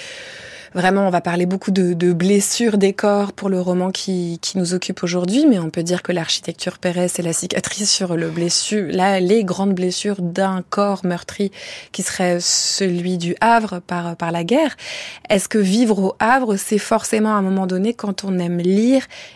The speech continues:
lire des livres sur la guerre, lire des livres sur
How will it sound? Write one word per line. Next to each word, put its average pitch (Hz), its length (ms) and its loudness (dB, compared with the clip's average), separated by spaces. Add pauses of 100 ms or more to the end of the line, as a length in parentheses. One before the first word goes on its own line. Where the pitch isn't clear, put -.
(120)
lire 220 460 2
des 196 160 2
livres 202 380 0
sur 185 200 -4
la 170 120 -4
guerre, 208 400 0
lire 185 320 -2
des 180 140 -2
livres 185 360 -2
sur - 360 -6